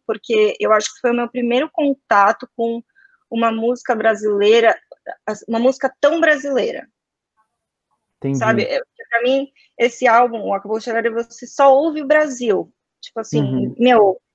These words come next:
Speaker 1: me mostra Brasil, você põe o Acabou de Chorar e é isso. Então, A Menina Dança mexeu muito comigo nesse aspecto, quando eu conheci. É, E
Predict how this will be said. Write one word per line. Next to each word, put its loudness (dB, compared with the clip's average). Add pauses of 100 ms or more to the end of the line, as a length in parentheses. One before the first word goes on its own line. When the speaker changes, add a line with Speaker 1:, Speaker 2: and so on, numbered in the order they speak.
Speaker 1:
me 4
mostra 4
Brasil, 4 (200)
você -4
põe -2
o -2
Acabou -4
de -10
Chorar -2
e 2
é 2
isso. -4 (840)
Então, 0
A 0
Menina 2
Dança 0
mexeu -2
muito -2
comigo 0
nesse -2
aspecto, 0 (840)
quando -2
eu 0
conheci. -2 (540)
É, 6 (580)
E -4